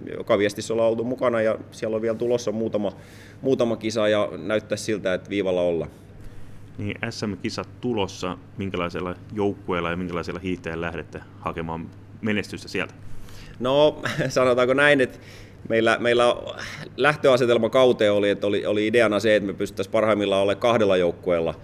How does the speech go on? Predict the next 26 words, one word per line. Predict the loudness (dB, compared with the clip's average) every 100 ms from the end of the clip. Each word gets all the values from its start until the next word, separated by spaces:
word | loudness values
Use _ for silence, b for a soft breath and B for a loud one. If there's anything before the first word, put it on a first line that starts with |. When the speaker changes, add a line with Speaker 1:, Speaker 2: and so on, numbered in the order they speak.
| B -2
Speaker 1:
Suomen | 2 4 4
Cupin | 2 2
viesteissä | 4 2 2 -2 2 2
ja | 4
oikein | 4 6 4
hyvänä | 4 0 0
päivänä | 0 -2 -2
myös | -2 -2
S | -2
M-viesteissä. | -4 -4 -6 -8 -6 -8 -8 B B B B
No, | -2 -2 -2 -10
niin | -6 -2
kuin |
sanoin, | 2 4 4 2
niin | 0
tässä | -2 -2
on |
vähän | 0 2
sairasteluja | 4 2 0 0 0
ja | 0
vastaavia | -2 0 0 0 2
loukkaantumisia | 0 2 0 0 -2 -2 2
ollut. | 2 2 -2 -6 -18 -8
Miesrivi | 0 0 2 -2
on | 0
kar-, | 0 0 -2